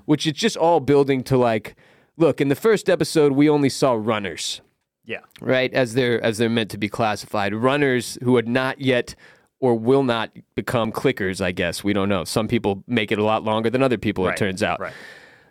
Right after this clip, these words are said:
Speaker 1: But this was all, like, the build up to, like, "We're dealing with another level of infected here that you haven't even seen before." Um,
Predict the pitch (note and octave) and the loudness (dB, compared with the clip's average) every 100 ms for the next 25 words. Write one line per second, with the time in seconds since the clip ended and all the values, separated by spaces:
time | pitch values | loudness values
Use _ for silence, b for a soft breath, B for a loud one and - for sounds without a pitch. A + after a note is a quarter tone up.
0 | _ G#2+ C#3+ B2+ - B2+ D3+ G3 G3 D3+ | _ -2 0 0 -2 -2 0 2 2 2
1 | D#3+ D3 C3+ B2+ A2+ C3 B2 A#2+ C3 A#2 | 2 2 2 0 2 2 2 0 0 0
2 | A2 A2 D#3+ A2+ A2+ A2 A#2 C3+ C#3 A#2+ | 0 2 2 2 -2 2 2 2 2 0
3 | G2 A2+ G#2+ F#2+ G2+ G2+ A2 B2 - B2 | 0 0 0 0 0 0 0 -2 0 -2
4 | G2 G#2 F#2+ G2+ F#2 E2 F#2+ G#2 C3 G#2 | -2 -6 -6 -4 -4 -6 -4 0 2 2
5 | F#2 F#2+ G2+ A2 A2+ A#2+ G#2 F#2+ G2 F#2 | -2 -4 -2 -2 -2 -2 -2 -4 -10 -10
6 | E2 F#2 B B B B B B - C3 | -10 -12 B B B B B B -6 -2
7 | A#2 A2 G#2 G2 | -2 -2 -2 -4